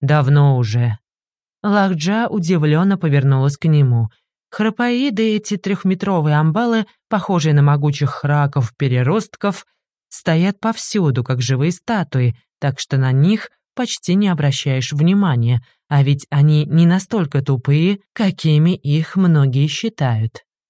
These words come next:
"А кто сюда приходил?" спросила демоница. "Кто-нибудь подходил к люльке?" "А, о". Глаза Храпаида забегали. Кажется, он уже пожалел, что раскрыл рот, а это значит,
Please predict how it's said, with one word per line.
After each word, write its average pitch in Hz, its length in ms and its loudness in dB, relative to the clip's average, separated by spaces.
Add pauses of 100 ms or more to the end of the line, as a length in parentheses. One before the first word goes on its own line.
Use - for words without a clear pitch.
(180)
"А 254 160 -2
кто 262 280 -4
сюда 139 300 0
приходил?" 131 720 -2
спросила 131 720 -2
демоница. 143 720 2 (260)
"Кто-нибудь 151 600 0
подходил 156 580 -2
к 277 80 -8
люльке?" 135 640 -2 (760)
"А, 160 420 0 (260)
о". 147 480 4 (560)
Глаза 190 560 2
Храпаида 185 840 -2 (280)
забегали. 127 800 0 (260)
Кажется, 226 400 -2
он 202 100 2
уже 190 200 0
пожалел, 160 520 2
что 175 200 -6
раскрыл 143 580 -2
рот, 151 340 0
а 123 120 0
это 123 200 0
значит, 127 640 0